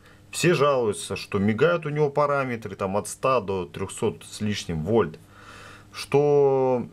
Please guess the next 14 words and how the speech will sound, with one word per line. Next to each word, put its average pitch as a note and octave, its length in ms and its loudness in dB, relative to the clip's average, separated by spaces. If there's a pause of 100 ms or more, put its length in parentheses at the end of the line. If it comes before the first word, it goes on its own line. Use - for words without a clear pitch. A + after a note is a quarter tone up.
(340)
через C#3+ 340 -2
тридцать, D3 600 -2
там, G#2+ 220 0
сорок B2+ 380 0
минут A#2+ 320 0
работы A2+ 680 0
оно A2+ 220 -2
начинает A2 580 2
вот F#2 120 -8
так G#2+ 200 0
вот E2+ 160 -8 (380)
как E2+ 160 -8
бы E2+ 100 -4
мигать. F#2 480 2